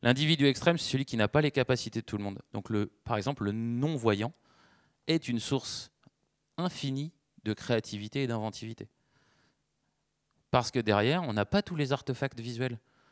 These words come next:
On est obligé de se concentrer sur l'essentiel, sur le service rendu. Et donc moi, j'ai la chance d'avoir des, des, des, de donner des cours en innovation.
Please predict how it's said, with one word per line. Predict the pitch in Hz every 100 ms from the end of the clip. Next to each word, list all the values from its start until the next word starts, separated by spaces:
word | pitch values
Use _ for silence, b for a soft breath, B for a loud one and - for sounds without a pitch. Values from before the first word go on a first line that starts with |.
| b b -
On | 110
est |
obligé | 110 110
de | 131
se | 107
concentrer | - 151 - 113 - 151 185 b b b
sur | - - 151
l'essentiel, | 135 143 151 - 113 120 - _ _ b b b b b b
sur | - 123
le | 131
service | 120 156 156 170
rendu. | - 165 139 135 - _ _ _ _ _ b b b -
Et |
donc | 104 -
moi, | 120 135
j'ai | 110
la | 107
chance | 104 131 107
d'avoir | 101 104 104
des, | 98 101
des, | 104 107
des, | 104 107
de | 104
donner | 110 120 131
des | 110
cours | - 117
en | 101
innovation. | 101 101 95 95 143